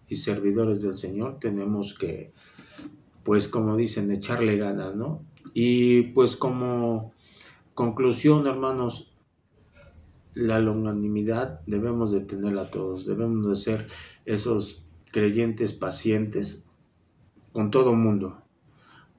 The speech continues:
no nada más con algunos, debemos ser pacientes. A veces es, dice uno, <laughs> cuesta mucho trabajo ser pacientes, ¿por qué? Porque a veces el carácter es diferente de cada persona, pero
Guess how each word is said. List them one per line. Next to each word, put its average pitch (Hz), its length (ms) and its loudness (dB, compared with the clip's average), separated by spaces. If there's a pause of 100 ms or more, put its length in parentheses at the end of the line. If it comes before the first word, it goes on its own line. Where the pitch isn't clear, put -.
(200)
no 110 240 0
nada 110 240 2
más 107 260 0
con 98 220 -6
algunos, 95 560 -8
debemos 110 540 -2
ser 104 240 -4
pacientes. 123 840 -2 (920)
A 98 80 -4
veces 104 420 0
es, 101 340 -4
dice 107 300 0
uno, 113 360 0
<laughs> - 20 -10
cuesta 120 300 2
mucho 110 320 -2
trabajo 104 440 -4
ser 107 220 -4 (600)
pacientes, 113 520 2
¿por 107 200 -2
qué? 117 100 0
Porque 110 280 -4
a 101 40 -2
veces 104 520 0
el 104 160 0
carácter 101 480 -4
es 101 140 0
diferente 98 420 -4
de 95 80 -2
cada 98 240 -6
persona, 107 500 -2
pero 92 380 -4